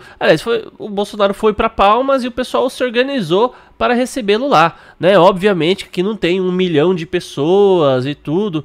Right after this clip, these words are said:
mas é incrível, né? O cara é triplamente inelegível e chama mais gente pra rua do que o presidente Lula, né?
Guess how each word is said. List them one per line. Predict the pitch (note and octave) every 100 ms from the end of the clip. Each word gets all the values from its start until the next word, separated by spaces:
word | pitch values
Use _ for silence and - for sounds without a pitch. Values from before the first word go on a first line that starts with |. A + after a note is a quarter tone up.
| - - _
mas | - A3
é | D3
incrível, | F#3+ - A4+ D4+ F3+
né? | C#3
O | E3
cara | F#3 D3+ F3+
é |
triplamente | G3 - B3+ - A3+ F3+ F3+ - - _ -
inelegível | C#4+ D4+ B3 A3 G#3+ - E3+ F3 C#3+ G3+ C#4+ _ _ _ _ _ _
e | - F#3 B3+
chama | - E3 F#3+
mais | F#3+ F3+ A#3
gente | G3+ B3
pra | - A#3
rua | F#3 D#3
do | G3+
que | - E3+
o |
presidente | - E3+ F#3+ B2+ E3+ -
Lula, | C#3+ F#3+ C3+ A#2+ _ _ _
né? | - A#2+ F#3+ C#3+